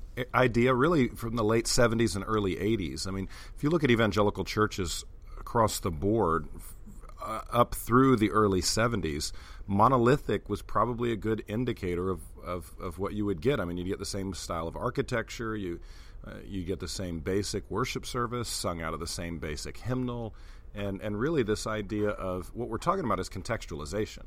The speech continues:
is what we're ultimately talking about. We're talking about contextualization, and, um, when it comes to contextualization, I, you know, people argue whether contextualization is good or bad. That's a ridiculous argument.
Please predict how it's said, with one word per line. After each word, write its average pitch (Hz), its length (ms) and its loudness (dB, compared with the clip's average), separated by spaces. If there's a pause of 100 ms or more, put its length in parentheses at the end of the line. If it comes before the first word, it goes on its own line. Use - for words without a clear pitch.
(140)
is 92 120 -12
what 101 140 -6
we're 87 160 -8
ultimately 85 400 -10
talking 71 320 -8
about. 50 180 -14
We're 80 60 -14
talking 107 220 -6
about 127 100 -8
contextualization, 85 800 -8 (460)
and, 98 440 -4
um, 80 500 -8 (420)
when 117 100 -4
it 107 80 -8
comes 156 300 -2
to 143 100 -4
contextualization, 87 960 -6 (720)
I, - 60 -10 (100)
you 110 100 -6
know, 104 60 -2
people 135 260 2
argue 107 280 6
whether 101 200 4
contextualization 95 720 -2
is 80 120 -6
good 101 200 2
or 90 220 -4
bad. 69 380 -6
That's 120 180 0
a 131 60 6
ridiculous 107 500 2
argument. 78 400 -4